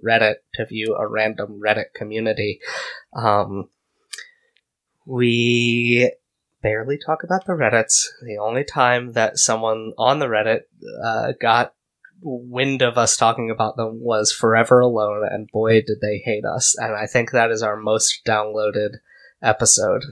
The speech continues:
uh, is our Forever Alone episode. Not by much, uh, 'cause it's not a popular podcast, but go listen to that. Um, and,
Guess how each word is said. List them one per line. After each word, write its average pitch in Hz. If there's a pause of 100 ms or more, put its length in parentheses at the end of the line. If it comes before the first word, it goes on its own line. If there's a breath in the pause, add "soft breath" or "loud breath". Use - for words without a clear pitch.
(140)
uh, 113
is -
our 113
Forever 104
Alone 104
episode. 117 (400 loud breath)
Not 190
by 247
much, - (200)
uh, 127 (680)
'cause 127
it's 127
not 117
a 127
popular 139
podcast, -
but -
go 117
listen 143
to 180
that. 110 (500 soft breath)
Um, 113 (220)
and, 117